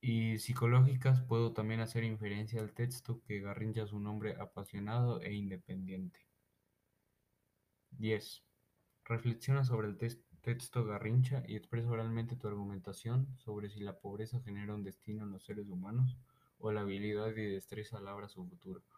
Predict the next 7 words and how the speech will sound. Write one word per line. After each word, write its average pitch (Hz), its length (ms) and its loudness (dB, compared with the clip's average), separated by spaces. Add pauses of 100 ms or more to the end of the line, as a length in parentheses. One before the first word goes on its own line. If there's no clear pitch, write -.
(360)
Cuida 117 220 0
la 113 160 -4
construcción 113 720 -10
sintáctica 98 760 -10
de 92 120 -8
tus 90 240 -16
oraciones. 92 540 -8